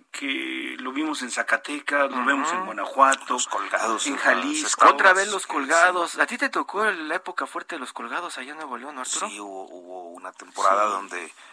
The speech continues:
Speaker 3: pues, iban las familias a, a, a dejar a los niños al co-, al colegio, lo que fuera, y lo,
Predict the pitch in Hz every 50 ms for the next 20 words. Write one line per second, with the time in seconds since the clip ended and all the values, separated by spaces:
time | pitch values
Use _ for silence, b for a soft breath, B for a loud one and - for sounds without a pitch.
0 | B _ - - - - 92 92 95 92 95 92 - - 92 92 92 95 95 95
1 | 95 90 - 98 95 92 87 85 82 - - - 82 82 80 82 80 80 80 80
2 | 78 - - - - - 82 80 80 82 87 92 - - 107 110 107 107 101 95
3 | - 110 120 127 127 117 104 - 98 95 - - - - 90 92 90 87 - -
4 | 98 101 123 151 147 - 120 113 101 95 - - - - - 113 113 113 123 107
5 | 104 95 85 - - 87 90 90 87 87 87 87 85